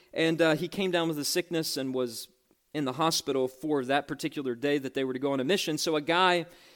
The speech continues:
came to replace him on his crew of the B seventeen, and during that mission, they made it all the way there. They made their bombing run. It was successful, but on their way back, they lost an engine or two engines, and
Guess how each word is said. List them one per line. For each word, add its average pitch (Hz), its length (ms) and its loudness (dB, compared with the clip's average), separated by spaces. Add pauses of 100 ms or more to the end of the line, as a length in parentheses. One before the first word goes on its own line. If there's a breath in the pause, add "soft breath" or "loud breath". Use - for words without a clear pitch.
(160 soft breath)
came 214 220 4
to 180 80 6
replace 220 460 6
him 127 340 -2 (600)
on 156 140 2
his 139 140 0
crew 185 220 8
of 143 120 2
the 143 60 -2
B 156 140 2
seventeen, 151 680 0
and 135 160 0 (300 soft breath)
during 214 260 6
that 196 180 6
mission, 202 320 4
they 170 120 6
made 180 200 8
it 175 100 4
all 214 220 8
the 240 80 8
way 214 160 8
there. 160 260 6
They 156 160 4
made 175 240 4
their 185 80 4
bombing 180 360 2
run. 170 200 2
It 160 80 0
was 143 100 -2
successful, 165 460 -2
but 147 160 2
on 185 140 2
their 196 120 2
way 165 160 4
back, 160 360 2
they 147 120 0
lost 160 400 -2
an 151 100 -2
engine 170 280 0
or 135 100 -2
two 180 240 0
engines, 160 400 0
and 131 180 -4